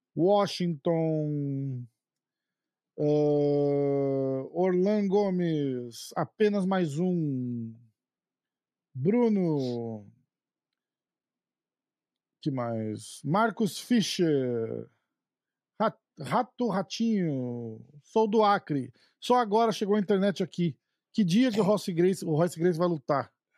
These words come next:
Alguém sabe me dizer se o Rubinho ganhou a corrida ou o carro quebrou novamente? Já pegaram o Bin Laden, caralho.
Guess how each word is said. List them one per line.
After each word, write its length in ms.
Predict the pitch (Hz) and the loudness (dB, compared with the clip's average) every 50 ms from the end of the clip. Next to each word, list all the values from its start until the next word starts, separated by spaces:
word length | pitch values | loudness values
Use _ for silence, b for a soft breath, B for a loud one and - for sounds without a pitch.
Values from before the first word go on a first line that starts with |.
| _ _ _ _ _ _ - | _ _ _ _ _ _ -6
Alguém 260 | 143 131 143 185 202 | -4 -2 0 0 0
sabe 340 | 190 - - 202 196 185 190 | 0 0 0 0 0 0 0
me 100 | 190 190 | 0 0
dizer 340 | 170 165 160 147 170 185 180 | 0 0 0 2 2 0 0
se 120 | - - | 0 -4
o 40 | 165 | -4
Rubinho 400 | 139 165 156 139 165 196 196 185 | -4 -4 -2 0 0 0 2 2
ganhou 220 | 170 175 175 180 | 2 2 2 0
a 60 | 180 - | 0 0
corrida 500 | - 160 131 143 180 185 156 147 143 147 | -2 -4 -2 -2 -2 -2 0 -2 -2 -2
ou 160 | 143 143 147 | -2 -2 -4
o 60 | 131 | -2
carro 240 | - 165 160 147 135 | -2 -2 -2 -2 -2
quebrou 280 | - 165 151 147 160 | -4 -4 -2 0 -2
novamente? 420 | 151 151 143 147 147 156 160 147 127 | 0 -2 -2 -2 -2 -2 -4 -2 -2
Já 80 | 175 | -4
pegaram 440 | 175 - 180 151 147 170 180 180 175 | -2 -2 -6 -2 0 0 0 0 0
o 20 | 151 | 0
Bin 140 | 147 170 139 - | -2 -2 -4 -4
Laden, 240 | - 156 - - _ | -6 -8 -8 -10 _
caralho. 440 | - - 147 127 - 135 139 131 | -10 -8 -8 -8 -8 -10 -12 -12